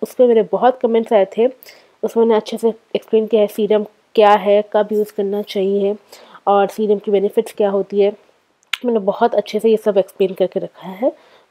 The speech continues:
तो वो नीचे description box में ज़रूर दीजिए। तब बहुत लोगों ने मुझे कहा था कि आप डीआईवाई घर पे ही easily बनाने के लिए, ये आपकी तो पचास रुपये के अंदर अंदर बन जाएगी ये serum, सबसे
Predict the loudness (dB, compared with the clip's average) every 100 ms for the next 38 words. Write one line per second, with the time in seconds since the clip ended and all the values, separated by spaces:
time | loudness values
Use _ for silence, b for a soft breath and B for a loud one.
0 | 0 2 4 2 0 -2 -2 -4 -8 -6
1 | -4 -4 -4 -6 -6 -4 -2 -2 -4 -2
2 | 0 0 -2 b b b b _ 2 2
3 | 2 0 0 0 2 2 2 0 -2 -6
4 | -8 -12 -4 -4 0 0 0 0 2 4
5 | 4 4 2 -6 -2 0 0 0 b b
6 | b b _ -2 0 0 0 0 0 -2
7 | -4 -4 -6 0 0 2 2 4 4 0
8 | -4 -2 -2 0 0 0 0 2 0 2
9 | 0 0 -2 -2 -2 -2 -2 -6 -6 -6
10 | -4 -4 -4 -4 -4 -4 -6 B B B
11 | _ -12 -12 -6 0